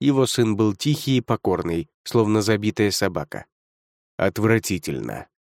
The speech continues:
Выплюнул он это слово в обсидиана будто кислоту. «Ну давай посмотрим, чему тебя тут учат в теории». Альсивьери-старший вырвал из рук обсидиана листы и начал читать.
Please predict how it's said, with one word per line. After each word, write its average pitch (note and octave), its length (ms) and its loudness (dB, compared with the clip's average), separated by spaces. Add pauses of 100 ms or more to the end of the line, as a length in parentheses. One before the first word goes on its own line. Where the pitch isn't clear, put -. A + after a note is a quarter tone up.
(280)
Выплюнул G#2+ 600 2
он A2 160 4
это G#2 200 0
слово A2 460 0
в G#2 40 2
обсидиана G#2 640 0
будто A2+ 320 -2
кислоту. A2+ 640 -4 (640)
«Ну - 120 0
давай C#3+ 280 6
посмотрим, C#3+ 680 2 (120)
чему G2+ 400 0
тебя A2+ 280 2
тут A2+ 240 0
учат A2+ 280 0
в - 100 -18
теории». F2+ 640 0 (640)
Альсивьери-старший A#2 1120 0
вырвал A#2+ 400 2
из G2+ 120 2
рук A#2+ 200 2
обсидиана G#2+ 560 0
листы G#2 540 -2 (380)
и C3+ 60 2
начал D3 340 2
читать. - 480 -4